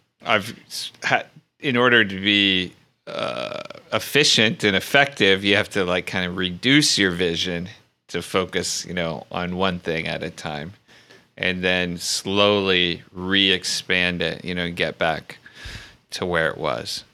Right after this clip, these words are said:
So, but for Let Us Grow, for what we're doing right now, I mean, I s-, I have a huge vision for that. Um, I think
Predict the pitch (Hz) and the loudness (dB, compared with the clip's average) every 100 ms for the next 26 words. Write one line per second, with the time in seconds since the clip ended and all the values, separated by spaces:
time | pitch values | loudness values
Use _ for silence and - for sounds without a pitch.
0 | _ - - 90 82 78 - 117 - 120 | _ -6 0 2 2 0 2 0 4 4
1 | 117 117 117 - 165 156 107 95 104 104 | 6 4 4 2 6 6 6 4 4 6
2 | 95 101 95 101 95 92 95 104 110 123 | 6 6 4 2 2 2 2 2 4 6
3 | 98 92 113 - - 98 95 92 87 - | 6 4 -2 -16 -10 -2 2 2 2 -2
4 | - 90 90 87 - 107 101 98 82 87 | 0 2 2 0 0 0 2 0 0 0
5 | 87 85 - - - 87 82 82 104 - | -2 -4 -8 -12 -2 0 2 4 2 0
6 | - - - - - - - 90 85 82 | -12 -18 -18 -20 -20 -8 0 4 4 2
7 | 80 - - _ _ _ _ 87 87 - | -2 -8 -16 _ _ _ _ 0 0 0
8 | 98 90 87 - | 0 0 -4 -14